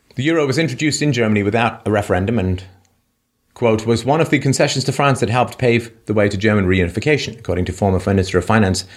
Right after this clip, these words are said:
Pierre Steinbrück. When the euro entered into circulation in oh two, it was met with a lot of skepticism in Germany regarding its price stability compared to the Deutschmark, which, of course, Germans have a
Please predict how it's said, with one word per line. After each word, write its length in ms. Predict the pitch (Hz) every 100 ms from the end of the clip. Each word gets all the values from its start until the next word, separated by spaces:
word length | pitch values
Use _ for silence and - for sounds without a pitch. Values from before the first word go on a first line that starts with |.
| - _
Pierre 200 | - 107
Steinbrück. 560 | - 101 104 92 82 - _ _ _ _ _ _ _ _ -
When 100 | 120
the 80 | 123
euro 240 | 156 147
entered 260 | 123 139 120
into 160 | 120
circulation 460 | - 117 135 143 147
in 100 | 120 123
oh 100 | 120
two, 220 | - 196
it 20 |
was 120 | -
met 140 | 139 120
with 80 | 120
a 20 |
lot 140 | 113
of 80 | 113
skepticism 560 | - 180 - 117 107 120
in 80 | 110
Germany 320 | 92 90 92
regarding 360 | 92 87 90
its 120 | 90 -
price 260 | 90 92
stability 400 | - 87 85 82
compared 360 | 90 90 92 87
to 40 |
the 100 | 85
Deutschmark, 560 | 95 147 143 107 - - 110 104 -
which, 200 | - -
of 80 | 92
course, 260 | 101 90 - -
Germans 320 | - 104 92
have 200 | 90 82
a 200 | 80 85